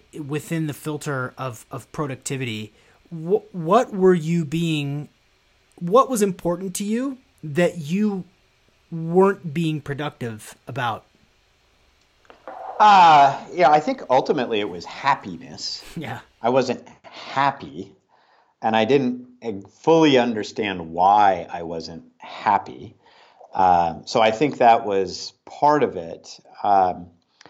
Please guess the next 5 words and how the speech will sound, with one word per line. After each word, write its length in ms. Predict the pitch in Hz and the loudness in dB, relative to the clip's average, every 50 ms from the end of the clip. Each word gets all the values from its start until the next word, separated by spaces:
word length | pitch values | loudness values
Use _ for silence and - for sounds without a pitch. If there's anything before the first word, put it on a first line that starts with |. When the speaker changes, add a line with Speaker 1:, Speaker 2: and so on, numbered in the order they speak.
| _ _ _ _ _ _ | _ _ _ _ _ _
Speaker 2:
but 480 | - 147 147 143 143 143 - - _ _ _ _ _ - | 4 6 6 6 6 2 -2 -12 _ _ _ _ _ -2
I 180 | 135 151 175 | 0 4 4
also, 640 | 208 269 330 - - 302 233 220 202 175 - - - - | 4 4 2 -2 -2 -2 0 0 2 0 0 -2 -6 -8
I 120 | 127 135 | -8 -8
th-, 340 | 127 - - - - _ _ | -8 -8 -20 -20 -20 _ _